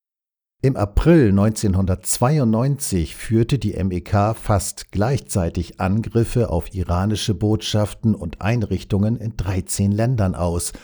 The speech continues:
und demonstrierte damit ihre Fähigkeit, große Operationen im Ausland durchzuführen.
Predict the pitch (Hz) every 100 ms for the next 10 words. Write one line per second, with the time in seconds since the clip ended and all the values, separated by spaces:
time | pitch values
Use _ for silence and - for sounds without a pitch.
0 | - - 92 92 95 90 82 - 120 120
1 | 120 95 76 101 113 131 131 92 80 -
2 | - 135 87 - 98 101 - - - -
3 | - 98 104 - 85 - 87 - 104 87
4 | 92 92 101 104 80 80 - 92 - 92
5 | - - 82 78 67 64